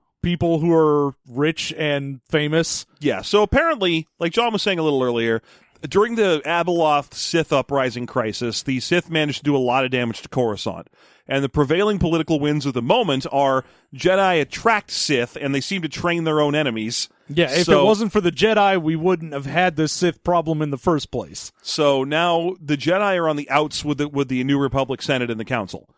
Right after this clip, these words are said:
Speaker 1: Yeah.
Speaker 2: Uh, in, to the point where it is not a good idea for, for Wool to meet with Skywalker in person.
Speaker 1: Yeah, if he was seen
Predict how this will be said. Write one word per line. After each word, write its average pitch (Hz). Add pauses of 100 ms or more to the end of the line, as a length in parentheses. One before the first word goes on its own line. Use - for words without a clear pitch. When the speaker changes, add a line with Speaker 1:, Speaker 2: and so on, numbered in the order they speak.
(100)
Speaker 1:
Yeah. 127 (220)
Speaker 2:
Uh, 107
in, 143 (100)
to 185
the 170
point 214
where 165
it 156
is 143
not 139
a 156
good 156
idea 139
for, 127 (160)
for 139
Wool 156
to 143
meet 147
with 135
Skywalker 131
in 120
person. 120 (160)
Speaker 1:
Yeah, 139
if 165
he 214
was 233
seen 196